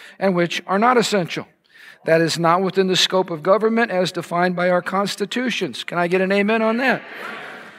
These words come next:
So if you sit back and you let somebody in Indianapolis or in Washington tell you that you're not essential,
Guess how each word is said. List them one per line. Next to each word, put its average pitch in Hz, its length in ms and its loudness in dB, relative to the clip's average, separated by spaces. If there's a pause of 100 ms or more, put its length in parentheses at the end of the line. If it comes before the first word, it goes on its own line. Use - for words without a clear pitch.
(260)
So 208 200 4
if 156 100 0
you 226 140 4
sit 240 300 4
back 254 320 6
and 180 100 0
you 196 140 4
let 196 180 2
somebody 196 640 2 (180)
in 185 160 -2
Indianapolis 190 680 2
or 175 240 0
in 151 160 -6
Washington 175 540 0
tell 196 220 4
you 185 180 4
that 170 200 -4
you're 190 140 0
not 180 200 2
essential, 175 640 -2